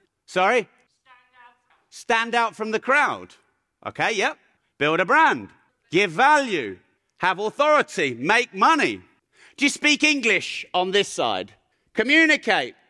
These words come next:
Share your message. Trust, educate, validate, reach people. Build a community.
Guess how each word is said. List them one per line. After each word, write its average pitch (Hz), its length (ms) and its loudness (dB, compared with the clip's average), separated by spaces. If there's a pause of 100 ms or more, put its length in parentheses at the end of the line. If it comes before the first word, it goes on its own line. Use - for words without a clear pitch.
(140)
Share 214 300 0
your 196 140 -2
message. 247 640 -2 (400)
Trust, 302 540 0 (100)
educate, 254 640 0 (420)
validate, 233 720 0 (400)
reach 240 480 -2
people. 131 380 -4 (400)
Build 131 220 -2
a 143 40 -6
community. 226 600 -4